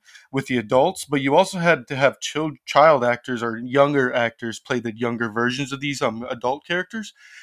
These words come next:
and have to make it believable that they were the, the same person. And I'll tell you what, Sophie, um, Nellis, I believe how you say it, as teen Shauna, and as you mentioned, Melanie Lynskey as adult Shauna are two great and fantastic ones. Also, Ella Purnell as teen Jackie, we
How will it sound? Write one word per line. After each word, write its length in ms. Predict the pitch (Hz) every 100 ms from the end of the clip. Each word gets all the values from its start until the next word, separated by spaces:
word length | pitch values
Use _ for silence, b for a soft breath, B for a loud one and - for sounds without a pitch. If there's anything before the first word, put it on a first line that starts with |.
| B 147
and 120 | 139
have 220 | 156 160
to 100 | 151
make 200 | 147 143
it 100 | 120
believable 560 | 117 117 127 110 110 107
that 140 | 117
they 100 | 113
were 120 | 110
the, 100 | 107 104 _
the 100 | 123
same 260 | - 117 101
person. 400 | 117 104 - - B B B
And 340 | 151 139 139 -
I'll 100 | 170
tell 160 | 175 151
you 140 | 135
what, 160 | 113 -
Sophie, 560 | 175 185 208 208 202 B B B
um, 500 | 143 139 123 123 123
Nellis, 580 | 143 143 151 247 - - -
I 40 |
believe 220 | 175 190
how 80 | 190
you 100 | 185
say 240 | - 202
it, 60 | 196
as 160 | 156 -
teen 200 | - 156
Shauna, 440 | 156 185 170 165 - B B
and 120 | 135
as 140 | 131
you 60 | 135
mentioned, 280 | 139 - 127
Melanie 340 | 131 135 131
Lynskey 440 | 120 135 - 139 127 B B
as 140 | 127 117
adult 320 | 113 135 127
Shauna 320 | 143 131 131
are 180 | 120 -
two 320 | - 151 147 127
great 280 | 139 135 139
and 140 | 120
fantastic 580 | 127 113 - 127 - 120
ones. 280 | 120 123 - -
Also, 380 | 151 151 156 139
Ella 300 | 143 156 156
Purnell 640 | - 160 139 135 135 - b b b
as 140 | 123 -
teen 220 | 156 139
Jackie, 300 | 131 131 -
we 220 | 127 104